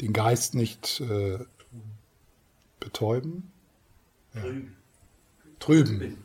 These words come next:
Speaker 1: Trüben durch, durch, äh, Alkohol, durch Drogen. Ja. Äh, wenn man das mal so positiv aus-,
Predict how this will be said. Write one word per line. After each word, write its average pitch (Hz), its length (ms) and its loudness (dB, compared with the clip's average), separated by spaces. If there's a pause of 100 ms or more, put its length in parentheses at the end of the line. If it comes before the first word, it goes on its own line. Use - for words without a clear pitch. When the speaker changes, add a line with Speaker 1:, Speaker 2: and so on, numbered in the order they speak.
(120)
Speaker 1:
Trüben 117 580 6
durch, - 540 -2 (960)
durch, 117 400 0
äh, 101 800 -4 (100)
Alkohol, 104 560 -2 (400)
durch - 180 -6
Drogen. 98 400 -2 (440)
Ja. 196 60 -4 (2250)
Äh, 110 440 0 (1700)
wenn 131 180 4
man 127 140 6
das 123 200 4
mal 123 140 2
so 117 120 4
positiv 175 560 6
aus-, - 480 -2